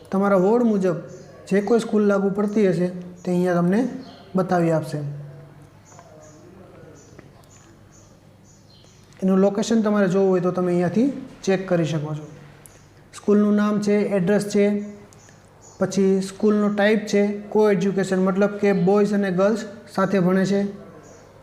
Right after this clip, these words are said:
પછી ગુજરાતી માટે મીડિયમ કયું છે, ગુજરાતી છે, સીટ કેટલી છે, પચીસ ટકામાં કેટલી અવેલેબલ છે,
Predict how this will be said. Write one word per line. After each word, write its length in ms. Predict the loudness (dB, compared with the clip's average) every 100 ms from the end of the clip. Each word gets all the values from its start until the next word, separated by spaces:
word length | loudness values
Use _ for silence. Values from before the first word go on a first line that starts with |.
| -20 -20 -20 -20 -12
પછી 160 | -4 0
ગુજરાતી 480 | 2 4 4 2 0
માટે 600 | 0 0 0 0 -4 -12 -20 -20 -20 -20 -20 -20 -20 -20 -20 -20 -20 -20 -20 -20 -6 0
મીડિયમ 340 | 2 2 2
કયું 180 | 0 0
છે, 140 | 0
ગુજરાતી 400 | 0 2 2 2
છે, 220 | 0 0
સીટ 320 | -2 0 0 0
કેટલી 360 | -2 2 0
છે, 260 | 2 0 0 -6 -14 -20 -20 -10
પચીસ 320 | -6 -2 -2 -2
ટકામાં 340 | -2 0 2
કેટલી 260 | 0 0 2
અવેલેબલ 480 | 2 2 2 0 0
છે, 180 | 0